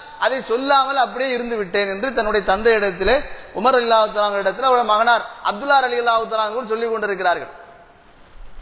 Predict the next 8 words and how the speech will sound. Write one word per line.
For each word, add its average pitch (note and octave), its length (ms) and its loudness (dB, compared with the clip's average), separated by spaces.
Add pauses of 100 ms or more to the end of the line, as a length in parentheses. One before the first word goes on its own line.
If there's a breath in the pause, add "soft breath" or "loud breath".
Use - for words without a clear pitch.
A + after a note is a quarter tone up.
(460)
அதற்கு F3+ 420 0
பதில் E3+ 280 0
உமர் G3 220 -2
ரலியல்லாஹு F#3+ 360 0
தஆலா F3+ 180 -2
கூட F3 140 -4
சொல்லுகிறார்கள், D#3+ 580 0 (680)
"மகனே, E3+ 340 4